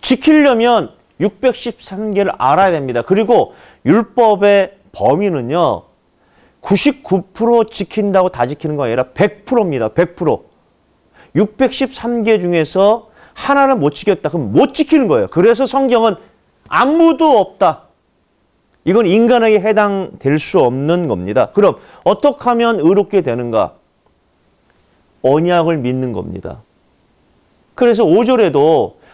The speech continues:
노아가 여호와께서 자기에게 명하신 대로 다 준행하였더라. 준행하였더라. 하나님의 말씀을 믿는 거예요. 자, 백이십 년 전에 하나님이 첫 번째 심판에 대해서 예고하십니다.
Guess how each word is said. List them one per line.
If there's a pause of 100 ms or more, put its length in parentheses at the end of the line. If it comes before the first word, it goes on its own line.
노아가
여호와께서
자기에게
명하신
대로
다 (200)
준행하였더라.
준행하였더라. (760)
하나님의
말씀을 (160)
믿는
거예요.
자, (400)
백이십
년
전에
하나님이
첫
번째 (840)
심판에
대해서
예고하십니다.